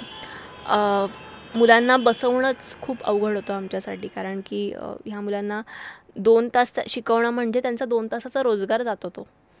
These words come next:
आणि त्यामुळे आईवडील उचलून न्यायचे, पण हळूहळू बदल होत गेले आणि आमच्याकडे पंचेचाळीस मुलं शिकायला होती रेग्युलरली.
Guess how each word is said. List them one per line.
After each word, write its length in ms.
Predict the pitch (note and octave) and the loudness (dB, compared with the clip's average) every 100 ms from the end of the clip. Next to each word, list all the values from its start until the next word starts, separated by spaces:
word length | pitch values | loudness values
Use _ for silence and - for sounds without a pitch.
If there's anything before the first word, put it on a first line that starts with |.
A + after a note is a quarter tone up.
| - _ - - | -20 _ -20 -6
आणि 200 | G3 G3 | -4 -2
त्यामुळे 260 | G#3+ G#3 A3 | -2 -2 -2
आईवडील 400 | G#3 G#3 G#3+ G#3+ | 0 2 4 2
उचलून 320 | G#3+ G#3+ G#3+ | 0 -2 -2
न्यायचे, 360 | G#3 F#3+ - | -2 -6 -6
पण 220 | F#3 G3+ G3+ | -6 -6 -6
हळूहळू 380 | G#3 G3+ G#3 | -6 -4 -2
बदल 280 | G3+ G3 G3 | -2 -4 -4
होत 160 | G#3+ G3+ | -4 -6
गेले 300 | G3 F#3 F#3 | -6 -8 -8
आणि 220 | - G3 | -10 -12
आमच्याकडे 400 | F#3+ G3 G3+ G3 | -12 -12 -8 -8
पंचेचाळीस 640 | G3+ G3+ G3+ G#3 G#3+ A3+ A3 | -6 -6 -6 -2 -2 -2 -6
मुलं 140 | G3+ | -6
शिकायला 380 | G#3+ - F#3+ G3 | -6 -6 -4 -4
होती 320 | F#3+ F3+ - | -6 -6 -4
रेग्युलरली. 560 | G3+ F#3+ F#3 F3+ A3+ | -4 -4 -6 -8 -10